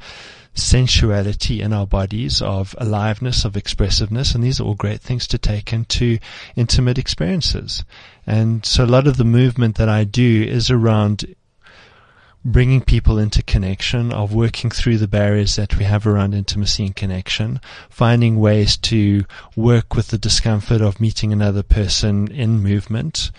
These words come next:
Um, and as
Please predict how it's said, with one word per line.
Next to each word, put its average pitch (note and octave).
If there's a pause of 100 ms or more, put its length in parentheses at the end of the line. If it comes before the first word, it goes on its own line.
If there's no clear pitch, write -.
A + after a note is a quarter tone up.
(640)
Um, G2+ (1900)
and A2+ (580)
as A2+